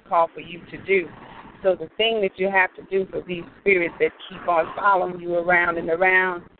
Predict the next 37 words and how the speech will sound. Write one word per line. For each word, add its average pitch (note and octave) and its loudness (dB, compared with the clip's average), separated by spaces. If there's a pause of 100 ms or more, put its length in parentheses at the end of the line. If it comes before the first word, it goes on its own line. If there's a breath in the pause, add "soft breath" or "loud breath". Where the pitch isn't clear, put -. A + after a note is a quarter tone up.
(300)
you G3 -4
know, E3 6
it F#3+ 2
was F3 -4 (120)
just F3+ 0
like, E3 0
you F#3 -12
know, E3 -2 (240)
um, D#3 0 (1400)
when G3+ 2
the E3 -4
young G3 2
girl G3+ 4
was D#3+ -4 (100)
speaking F#3 -16
to F#3+ -8
the E3+ -16 (140)
disciples, F3 -4
the E3+ -8
apostle, E3 0 (440)
and E3 -4
saying, F3 4
"I F3 2
know F#3 -2
you, F#3 -6
I F#3 -4
know F3+ 0
you." F3+ -6
And F3 -2
he, F#3+ -8
he F#3+ -10 (100)
says, F#3+ 2 (180)
uh, F3+ 0
he G3+ -2
began G#3+ -4
to G#3 2
rebuke G#3+ -4